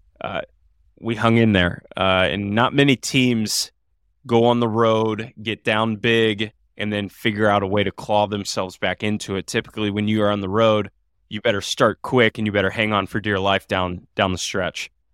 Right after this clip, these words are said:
Uh, we kinda did the opposite formula today, and we've done this a couple times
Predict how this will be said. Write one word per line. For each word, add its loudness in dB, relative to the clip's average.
Uh, 0
we -6
kinda 0
did 0
the 0
opposite -2
formula 0
today, -2
and -4
we've -8
done 0
this -4
a -10
couple -6
times -6